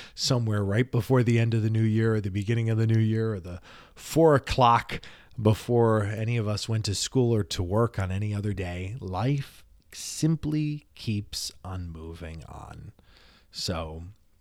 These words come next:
in this life, in this time that we have that is so limited, I implore you and I encourage you to commit. Commit to yourself, commit to your work, commit to love,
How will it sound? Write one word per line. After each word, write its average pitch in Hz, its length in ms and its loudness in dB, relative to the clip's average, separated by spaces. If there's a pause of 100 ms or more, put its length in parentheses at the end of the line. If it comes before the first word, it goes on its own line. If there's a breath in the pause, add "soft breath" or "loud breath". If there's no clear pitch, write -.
(500)
in 143 200 2
this 110 240 2
life, 82 460 -10 (580 soft breath)
in 123 160 0
this 110 240 -2
time 98 800 2 (340)
that 104 140 -4
we 101 120 -4
have 92 360 -4
that 95 160 -4
is 92 140 -6
so 135 380 -2
limited, 98 720 -6 (400)
I 101 520 -4 (200)
implore 104 560 -2
you 90 340 -8 (100)
and 101 140 -8
I 90 100 -10
encourage 117 680 -4
you 82 260 -14 (600 soft breath)
to 104 120 -2
commit. - 540 -6 (580)
Commit 92 300 -6
to - 120 -10
yourself, 120 720 -4 (200)
commit 98 340 -6
to - 180 -8
your 104 100 -4
work, 92 600 -8 (560 loud breath)
commit 107 260 -2
to 95 120 -6
love, 120 760 0